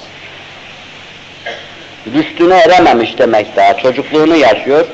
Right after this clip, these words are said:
İmam olmak için evvela ak-, akil olmak lazım, sonra balik olmak lazım. Bu ne akil ne de balik. Fakat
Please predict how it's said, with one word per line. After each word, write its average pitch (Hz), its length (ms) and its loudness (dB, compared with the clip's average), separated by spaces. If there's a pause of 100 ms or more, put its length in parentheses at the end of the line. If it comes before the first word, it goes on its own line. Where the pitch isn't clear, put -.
(380)
İmam 151 300 2
olmak 160 380 2
için 156 240 -2
evvela 147 460 2
ak-, 143 260 0
akil 135 320 0
olmak 110 380 -2
lazım, 135 360 0
sonra 160 360 0
balik 139 400 2
olmak 92 300 -4
lazım. 82 300 -8 (600)
Bu 165 240 2
ne 175 60 4
akil 156 500 0
ne 156 240 0
de 135 160 0
balik. 120 400 2 (1900)
Fakat 185 480 0